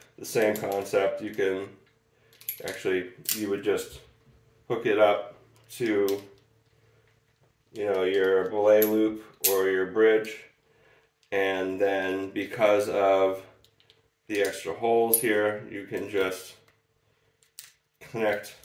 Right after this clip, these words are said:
to the top here, and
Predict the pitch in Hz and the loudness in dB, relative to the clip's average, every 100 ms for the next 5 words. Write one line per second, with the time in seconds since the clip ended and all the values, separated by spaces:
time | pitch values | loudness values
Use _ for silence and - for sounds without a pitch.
0 | - _ _ _ _ - - - _ _ | -20 _ _ _ _ 2 2 -14 _ _
1 | _ - - - 107 101 104 - 117 117 | _ -16 -16 -4 2 2 2 2 4 2
2 | 113 - _ - _ _ _ _ - _ | -2 -8 _ -20 _ _ _ _ -20 _
3 | - - _ - _ _ 95 92 90 90 | -20 -20 _ -20 _ _ -4 -2 -2 -2
4 | 90 92 | -2 -6